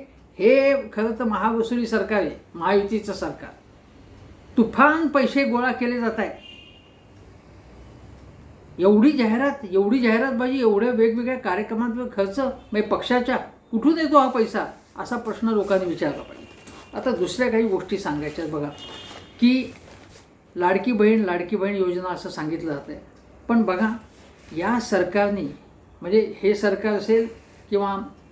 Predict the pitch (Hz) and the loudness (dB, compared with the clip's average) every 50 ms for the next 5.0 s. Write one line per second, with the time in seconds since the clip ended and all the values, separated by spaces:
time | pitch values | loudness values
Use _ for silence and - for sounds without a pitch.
0 | _ - - - - - - - - 180 170 165 151 - 220 214 226 233 233 226 | _ -20 -20 -20 -20 -20 -20 -14 -10 -8 -6 -6 -4 2 4 4 6 4 2 0
1 | - 208 180 - - 165 151 - 185 180 202 226 254 269 254 220 196 185 143 151 | 0 0 0 0 -4 -6 -6 -2 -2 0 2 2 2 2 0 -4 -6 -8 -10 -4
2 | 165 190 226 247 233 - - - 254 214 - 214 202 220 254 262 254 202 175 202 | 0 2 2 2 2 -2 -4 -6 -6 -4 -4 -6 -4 -2 -2 -2 -2 -2 -4 -4
3 | 185 190 202 - - - 240 208 208 190 185 185 202 214 208 208 185 165 214 285 | -4 -4 -4 -6 -6 -4 -2 2 2 2 2 0 -2 -2 0 0 0 2 2 2
4 | 285 285 294 277 277 262 220 202 196 - - 196 175 156 143 147 - - - | 2 2 0 0 0 0 -2 -2 -4 -2 -4 -4 -4 -4 -6 -6 -8 -12 -20